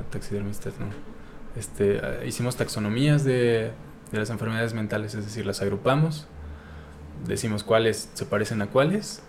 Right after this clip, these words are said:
y las que no se van separando. Y conforme pasa el transcurso del tiempo,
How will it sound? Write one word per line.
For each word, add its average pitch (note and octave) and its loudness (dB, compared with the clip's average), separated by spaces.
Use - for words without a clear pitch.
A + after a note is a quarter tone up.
y - -4
las G#2 -2
que G2+ -4
no G2+ 0
se A2 -2
van A2 0
separando. A2 -2
Y A#2+ -2
conforme A2+ 2
pasa C3+ 6
el C#3+ 4
transcurso C3 0
del C3 2
tiempo, C#3 2